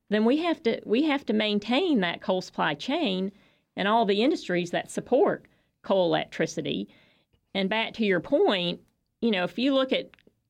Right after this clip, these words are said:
global greenhouse gas emissions and you look at the impact based on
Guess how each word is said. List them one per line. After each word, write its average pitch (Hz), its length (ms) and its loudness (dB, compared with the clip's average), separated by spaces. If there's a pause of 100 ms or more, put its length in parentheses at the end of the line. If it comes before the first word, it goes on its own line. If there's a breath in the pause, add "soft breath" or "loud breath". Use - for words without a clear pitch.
global 214 380 4
greenhouse 180 520 0
gas - 360 -6
emissions - 520 -18 (1040)
and 175 180 2
you 196 100 2
look 220 180 2
at 247 80 2
the 254 140 2
impact 175 400 -2
based 160 260 -2
on 190 300 -2